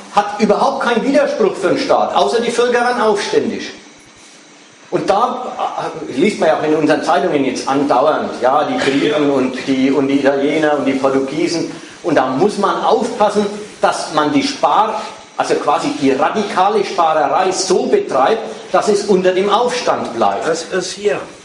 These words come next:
Speaker 2: Das ist über Spanien.
Speaker 1: Ja, ja, aber das kannst du mir jetzt nicht verlangen, dass
Speaker 2: Ja,
Speaker 1: ich
Speaker 2: ja.
Speaker 1: Spanisch
Speaker 2: Ja, ja.
Speaker 1: lese.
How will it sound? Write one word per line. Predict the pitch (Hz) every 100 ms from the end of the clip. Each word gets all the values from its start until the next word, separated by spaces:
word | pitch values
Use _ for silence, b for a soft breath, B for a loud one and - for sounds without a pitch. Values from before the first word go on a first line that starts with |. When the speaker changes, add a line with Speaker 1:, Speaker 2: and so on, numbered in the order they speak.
| - - - - - - 139
Speaker 2:
Das | 143 170
ist | 156
über | 165 170 170
Spanien. | - - 175 147 127 110
Speaker 1:
Ja, | 151 127
ja, | 117
aber | 113
das | - 131
kannst | 151 143 151
du |
mir | 139 139
jetzt | -
nicht | 147
verlangen, | 151 135 127 113
dass | 170
Speaker 2:
Ja, | 190
Speaker 1:
ich | 170
Speaker 2:
ja. |
Speaker 1:
Spanisch | 117 123 123 -
Speaker 2:
Ja, |
ja. | 170
Speaker 1:
lese. | 104 - 160 156